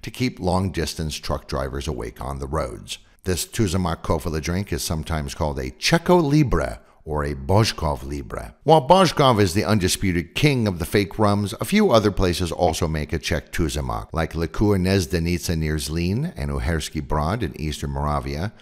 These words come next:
Fruko Scholz in Jindřichův Hradec,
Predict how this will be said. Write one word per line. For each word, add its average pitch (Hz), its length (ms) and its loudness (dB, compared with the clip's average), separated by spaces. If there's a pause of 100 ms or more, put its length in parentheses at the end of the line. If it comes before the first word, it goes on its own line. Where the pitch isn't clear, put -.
(240)
Fruko 117 540 2
Scholz - 480 2
in 76 180 -2
Jindřichův 78 680 -4
Hradec, 73 580 -4